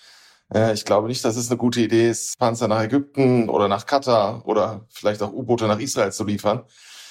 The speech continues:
Aber im Fall der Ukraine sehe ich das anders. Die russische Armee an der ukrainischen Grenze ist nicht nur eine Bedrohung für die Ukraine,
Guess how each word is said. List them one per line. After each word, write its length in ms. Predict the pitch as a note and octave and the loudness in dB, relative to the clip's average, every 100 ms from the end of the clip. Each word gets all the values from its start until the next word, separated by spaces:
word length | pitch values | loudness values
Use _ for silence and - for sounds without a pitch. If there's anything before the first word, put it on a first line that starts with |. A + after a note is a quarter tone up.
| - _ | -20 _
Aber 220 | - A#2 | 0 2
im 80 | A2 | 0
Fall 180 | - B2 | 2 2
der 120 | A#2+ | 2
Ukraine 400 | A#2 B2+ B2 C3 | 0 0 0 0
sehe 120 | A#2+ | -2
ich 100 | A#2+ | -2
das 160 | A#2+ G#2+ | -2 0
anders. 540 | F2+ B2 C#3 D3 - - | 0 2 0 -2 -8 -6
Die 140 | G#2+ | -4
russische 420 | G#2 A#2+ A#2+ A#2 | -2 -2 0 2
Armee 320 | G2 G#2+ A2+ B2 | 2 0 0 2
an 140 | A#2 | 2
der 100 | G#2+ | 0
ukrainischen 480 | G#2+ A2 A2 A2 A#2+ | 0 0 -2 -2 -2
Grenze 420 | G#2+ G#2+ - B2+ | 0 0 -2 0
ist 200 | F#2+ - | 0 -4
nicht 160 | A#2+ B2 | -4 0
nur 120 | G#2+ | 2
eine 140 | G2+ | 0
Bedrohung 340 | G2+ G2+ A2+ A#2 | 0 0 2 0
für 140 | A2+ | -2
die 100 | G2+ | -2
Ukraine, 600 | G2+ - G#2 A2 C3+ | 0 0 0 0 -2